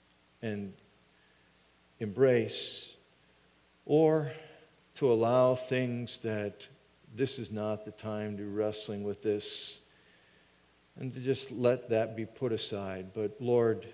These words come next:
use this time to deepen all of our desire to know you,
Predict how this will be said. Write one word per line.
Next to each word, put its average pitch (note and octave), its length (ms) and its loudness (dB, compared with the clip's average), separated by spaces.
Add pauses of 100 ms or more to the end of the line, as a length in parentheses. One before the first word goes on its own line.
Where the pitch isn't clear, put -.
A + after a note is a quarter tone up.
(680)
use D3+ 380 4
this G#2 220 -8
time F2 340 -14 (1000)
to - 100 -10
deepen A2 380 -6
all F#2+ 260 -8
of F2+ 100 -12
our F#2 140 -8
desire F#2+ 560 -8
to F#2 100 -12
know G2 280 -8
you, F#2+ 340 -8